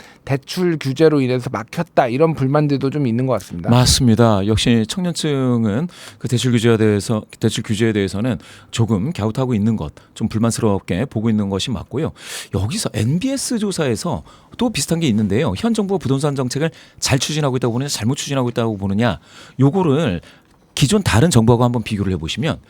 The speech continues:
Speaker 1: 예.
Speaker 2: 이재명 정부가 지금 자-, 긍정 평가를 오십삼 퍼센트나 받고 있습니다.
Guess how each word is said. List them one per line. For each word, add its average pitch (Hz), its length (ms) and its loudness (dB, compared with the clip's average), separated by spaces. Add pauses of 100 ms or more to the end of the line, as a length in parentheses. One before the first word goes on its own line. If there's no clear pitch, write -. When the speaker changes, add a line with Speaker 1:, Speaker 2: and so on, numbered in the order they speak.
(100)
Speaker 1:
예. 120 200 -4 (240)
Speaker 2:
이재명 214 300 4
정부가 160 580 -4
지금 185 160 -8
자-, 104 320 -8
긍정 180 320 0
평가를 165 420 -4
오십삼 131 640 -2
퍼센트나 175 400 -8
받고 95 180 -4
있습니다. 73 380 -14